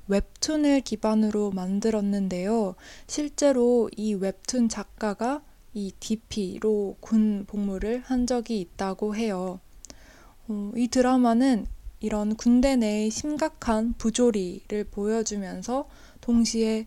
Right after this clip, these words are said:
그 두 주인공의 케미도 잘 보여줘서 인기를 끌고 있는 것 같아요. 저는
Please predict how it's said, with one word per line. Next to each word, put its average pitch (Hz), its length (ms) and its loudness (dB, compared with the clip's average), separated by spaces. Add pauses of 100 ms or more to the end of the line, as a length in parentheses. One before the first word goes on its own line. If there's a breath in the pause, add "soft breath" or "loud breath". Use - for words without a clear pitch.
(140)
그 196 360 -4
두 202 460 -4
주인공의 208 720 -2
케미도 226 840 0
잘 196 320 -8
보여줘서 196 840 -6 (340 loud breath)
인기를 202 460 -2 (160)
끌고 226 320 0
있는 185 300 -2
것 190 160 -6
같아요. 180 520 -6 (1000 loud breath)
저는 233 720 2